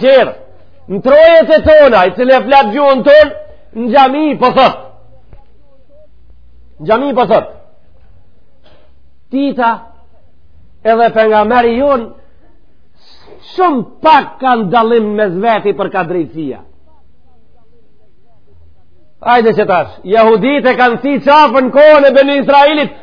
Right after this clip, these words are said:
para pesëdhjetë shekujve ka ndodhur kjo ngjarje që po e shpjegojmë na sot. E ki kur ka ndodhur kjo e këti?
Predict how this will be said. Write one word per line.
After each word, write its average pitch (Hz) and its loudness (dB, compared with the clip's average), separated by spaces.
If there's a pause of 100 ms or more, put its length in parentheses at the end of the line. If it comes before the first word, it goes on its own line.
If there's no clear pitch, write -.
(120)
para 269 2
pesëdhjetë 285 2
shekujve 302 2
ka 254 2
ndodhur 247 2
kjo 247 2
ngjarje 226 4
që 220 -4
po 220 -2
e 208 -4
shpjegojmë 214 0
na 196 0
sot. 190 -6 (340)
E 233 -2
ki 285 -2
kur 294 0
ka 302 2
ndodhur 285 2
kjo 220 2
e 220 -4
këti? 190 -6